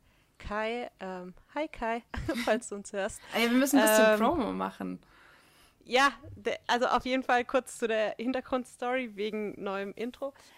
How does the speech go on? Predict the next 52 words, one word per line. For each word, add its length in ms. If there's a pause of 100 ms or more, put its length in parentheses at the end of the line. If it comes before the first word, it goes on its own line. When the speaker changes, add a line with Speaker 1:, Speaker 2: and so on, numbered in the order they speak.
(140)
Speaker 1:
Ähm, 460 (680)
der 80
Kai 240
hat 100
unsere 260
ersten 240
zwei 140
Folgen 320
gehört 300
und 180
hat 160
unseren 280
Namen 240
irgendwie 260
auch 100
voll 240
gefeiert, 460
was 100
ich 180 (320)
ultra 300 (280)
süß 260
fand. 260 (280)
Speaker 2:
<laughs> 280
Speaker 1:
Und 400
dann 220
hat 100
er, 400
ähm, 480
uns 200
angeboten, 760
Intro 360
zu 180
machen, 240
weil, 340 (440)
wenn 160
wir 100
mal 180
ehrlich 280
sind, 200
Pia 220
und 100
ich 100
das 160
nicht 160
auf 80
die 80
Reihe 240
bekommen 380
haben. 240
Speaker 2:
Es 140
ist 240
zi-, 220